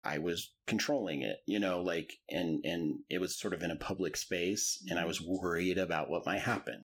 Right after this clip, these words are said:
I go to the movies, I sit in the very back row so I can see everything. I go to a restaurant, anywhere, I have to see the doors. Like, I, I have to be facing doors. So your life becomes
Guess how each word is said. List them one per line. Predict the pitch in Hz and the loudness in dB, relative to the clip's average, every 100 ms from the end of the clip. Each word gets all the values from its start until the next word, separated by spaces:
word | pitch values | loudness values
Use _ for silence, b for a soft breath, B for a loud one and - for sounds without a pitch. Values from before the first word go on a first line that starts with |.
| _ _ | _ _
I | - 98 90 87 | -2 0 0 0
go | 95 90 | 0 0
to | - | -2
the | 95 | 0
movies, | 98 101 104 104 | 2 4 2 2
I | 92 | 0
sit | - 101 | 0 0
in | 95 | 2
the | 90 | 2
very | 85 87 92 | 2 2 2
back | 90 87 - | 2 -2 0
row | 95 82 64 | 0 0 -2
so | - - | -4 -4
I | 82 | -4
can | - 85 | -2 -2
see | - - 101 90 - | -2 0 0 0 0
everything. | 95 92 87 - - B B B - | 0 0 -2 -4 -10 B B B -4
I | 95 | -2
go | 92 87 | 0 0
to | |
a | 85 | 2
restaurant, | 82 98 98 - 104 - | 2 2 0 0 0 2
anywhere, | 123 135 87 67 - | 2 2 -2 -6 -6
I | |
have | - 87 - | -4 -4 -4
to | 90 | -4
see | - 87 | -2 -2
the | 80 | 0
doors. | 76 - - - - _ | -2 -4 -6 -10 -10 _
Like, | 92 85 - - | -2 -2 -6 -2
I, | 58 73 62 57 | -2 0 -2 -2
I | |
have | - - | -2 -2
to | 82 | -4
be | 76 | -2
facing | 78 - 85 - 85 | -2 -2 -2 0 -2
doors. | 78 62 - - - - | 0 -2 -6 -12 -12 -12
So | - 117 | -2 0
your | 101 92 | 2 0
life | 92 110 - - | 0 0 -2 -2
becomes | 87 - - 90 82 82 - - | -4 -4 -2 0 0 -2 -6 -8